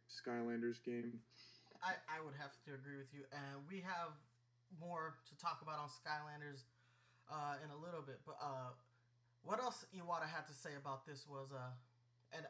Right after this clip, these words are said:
Speaker 2: and this is what I like. What is especially unique about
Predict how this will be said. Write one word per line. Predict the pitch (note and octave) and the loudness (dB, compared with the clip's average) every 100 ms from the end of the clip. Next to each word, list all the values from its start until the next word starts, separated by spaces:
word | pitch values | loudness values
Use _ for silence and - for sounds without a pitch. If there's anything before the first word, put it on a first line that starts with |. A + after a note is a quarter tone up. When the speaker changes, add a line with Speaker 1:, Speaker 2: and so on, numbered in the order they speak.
| E3+ | -4
Speaker 2:
and | E3+ | 0
this | G#3 G#3+ | 0 0
is | |
what | F3+ E3 | 0 2
I | C#3+ | 2
like. | B2+ - - - _ _ _ _ _ _ _ _ _ | -2 -6 -16 -20 _ _ _ _ _ _ _ _ _
What | E3+ A3+ | 4 6
is | A#3+ | 6
especially | G#3 - C4 C#4+ C#4+ | 2 2 2 2 -2
unique | A3+ F3+ G#3 D#3 - - | -2 -2 0 -2 -6 -6
about | C#3 C3+ | 0 0